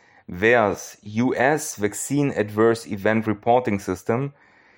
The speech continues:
ist, dass siebenundfünfzig Prozent aller Impfungen, die in den letzten fünfundzwanzig Jahren zum Tod eines Babys oder Fötus führten,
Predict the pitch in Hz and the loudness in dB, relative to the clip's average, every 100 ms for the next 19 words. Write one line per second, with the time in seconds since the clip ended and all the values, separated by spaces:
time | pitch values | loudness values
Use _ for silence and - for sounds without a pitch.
0 | _ _ _ _ - 147 143 - 113 104 | _ _ _ _ 2 2 2 2 2 2
1 | 117 180 190 165 160 151 143 127 127 120 | 0 2 2 0 0 -2 -4 -6 -4 -2
2 | 120 113 90 104 95 143 - 107 107 110 | 0 0 2 2 2 -2 -2 -2 0 0
3 | 101 101 104 107 110 110 107 - 104 101 | 0 2 0 -2 -6 -4 -4 -2 -4 -2
4 | 104 101 101 101 98 110 107 95 98 98 | -2 -2 -2 -4 -4 -4 -2 -2 -4 -2
5 | 113 139 110 110 101 101 - 131 - 113 | -2 0 -2 -4 0 0 0 -4 -4 -4
6 | 101 - 101 95 117 127 | -6 -6 -4 -4 -4 -6